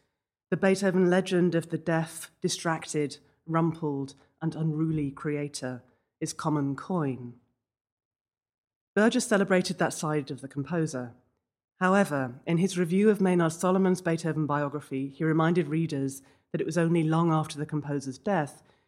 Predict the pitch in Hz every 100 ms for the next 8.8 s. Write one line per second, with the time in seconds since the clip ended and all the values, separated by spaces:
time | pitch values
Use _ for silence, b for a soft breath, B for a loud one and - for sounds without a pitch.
0 | b - 180 - 170 175 165 190 185 170
1 | - 160 - 170 170 165 151 147 - 226
2 | 240 - - 147 139 139 143 135 135 139
3 | 131 131 139 b b b 160 156 147 -
4 | 214 196 147 139 135 B B - 170 202
5 | 196 165 165 151 - 139 - 185 170 147
6 | 135 127 - b b b 170 165 175 165
7 | 147 139 135 - - - 165 160 143 135
8 | 139 139 135 131 - 131 127 -